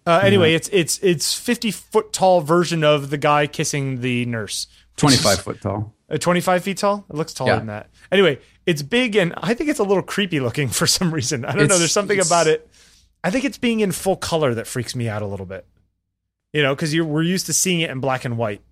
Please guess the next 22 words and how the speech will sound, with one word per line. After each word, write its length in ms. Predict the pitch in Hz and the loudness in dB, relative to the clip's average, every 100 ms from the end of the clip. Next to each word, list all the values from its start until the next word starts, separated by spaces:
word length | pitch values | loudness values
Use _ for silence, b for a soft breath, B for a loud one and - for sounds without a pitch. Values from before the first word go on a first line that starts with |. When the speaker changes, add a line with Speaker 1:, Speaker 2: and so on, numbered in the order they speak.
| _ - | _ -8
Speaker 2:
Sarasota, 720 | - - 160 185 - 160 156 | -2 2 4 4 2 2 0
Florida 520 | - 135 127 110 80 80 - | -2 -2 0 -2 -4 -10 -8
is 120 | 98 | 0
Speaker 1:
Oh, 60 | |
Speaker 2:
where 60 | 214 | 2
Speaker 1:
is 60 | 156 | 2
Speaker 2:
it 40 | |
Speaker 1:
it 20 | |
Speaker 2:
is. 60 | 135 - | 0 0
Speaker 1:
Sarasota, 380 | 190 - 185 | 0 0 -2
Florida? 560 | 120 - 135 190 92 85 _ _ _ B B | -4 -4 0 0 -2 -10 _ _ _ B B
Oh, 200 | 196 208 | 4 6
probably 440 | 202 185 180 185 170 | 6 2 0 0 0
near 220 | 156 156 | 0 -2
some 200 | - 135 | -2 -4
sort 220 | - 143 | -2 0
of 200 | 123 113 | 0 0
military 560 | 123 113 110 - 107 104 | -2 -2 -4 -4 -4 -6
base 320 | 92 98 - | -8 -10 -12
or 40 | 104 | -14
something. 300 | - 95 104 _ _ _ _ _ _ _ _ _ _ _ | -16 -20 -20 _ _ _ _ _ _ _ _ _ _ _
Anyway, 300 | 202 190 123 | 2 2 2